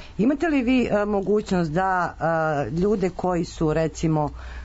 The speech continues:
bili na ratištu, koji su registrovani kao alkoholičari, koji su već negde zavedeni u Centru za socijalni rad i prijavljeni da su, e, vršili nasilje u porodici ili pretili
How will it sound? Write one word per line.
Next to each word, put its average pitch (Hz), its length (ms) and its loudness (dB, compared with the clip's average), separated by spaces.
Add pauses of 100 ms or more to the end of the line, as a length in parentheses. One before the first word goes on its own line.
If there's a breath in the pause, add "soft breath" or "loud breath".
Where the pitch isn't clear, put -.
(160 loud breath)
bili 165 440 0
na 156 300 0
ratištu, 131 680 -4
koji 170 320 0
su 160 540 0 (520 loud breath)
registrovani 151 760 0
kao 139 400 -2
alkoholičari, 131 1160 -2
koji 160 280 0
su 143 420 0
već 165 440 -2
negde 160 380 2
zavedeni 151 540 0
u 139 60 0
Centru 151 340 -2
za 139 120 0
socijalni 143 600 0
rad 143 300 -2
i 147 140 -2
prijavljeni 143 640 0 (320 loud breath)
da 147 100 0
su, 143 280 -2
e, - 480 -14 (260)
vršili 156 400 0
nasilje 147 500 0
u 131 80 0
porodici 139 640 -2
ili 147 120 2
pretili 143 640 0